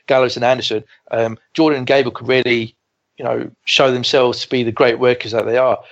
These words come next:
So I hope that this match, if nothing else, is used to, um, elevate those two.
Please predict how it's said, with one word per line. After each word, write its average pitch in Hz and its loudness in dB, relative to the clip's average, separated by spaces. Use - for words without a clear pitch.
So 131 -2
I 131 2
hope 175 -2
that 156 -10
this 147 -6
match, 135 0
if - -8
nothing 156 0
else, 127 2
is 127 -4
used 135 -2
to, 123 0
um, 120 2
elevate 127 0
those 123 0
two. 110 -4